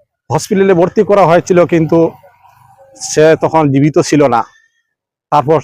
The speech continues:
হসপিটাল থেকে বের করে আমরা এনেছি এবং তারপর আমাদের মাননীয় আলগাপুর সমষ্টির বিধায়ক সম্মানিত হাজী নেজামুদ্দিন চৌধুরী সাহেবের অশেষ প্রচেষ্টায় আমরা অতি সহজে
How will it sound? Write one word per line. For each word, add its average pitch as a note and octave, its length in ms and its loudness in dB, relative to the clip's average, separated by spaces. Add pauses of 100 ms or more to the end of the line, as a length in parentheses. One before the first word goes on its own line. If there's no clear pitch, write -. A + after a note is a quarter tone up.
হসপিটাল D#3 360 -2
থেকে D#3 160 0
বের D3 200 0
করে C#3 300 0 (360)
আমরা C#3 300 0
এনেছি D3 320 0
এবং C#3 320 0 (920)
তারপর D#3+ 340 0
আমাদের E3 460 2
মাননীয় D#3 480 2 (440)
আলগাপুর D3 420 0
সমষ্টির D#3+ 460 -2
বিধায়ক D3+ 360 4 (460)
সম্মানিত D3+ 540 0 (680)
হাজী C#3+ 180 0
নেজামুদ্দিন D3+ 520 0
চৌধুরী D#3+ 300 -2
সাহেবের D3 340 0 (720)
অশেষ D3+ 320 -2
প্রচেষ্টায় D3+ 500 -2 (500)
আমরা D3 260 2
অতি C#3+ 260 0
সহজে D#3 440 0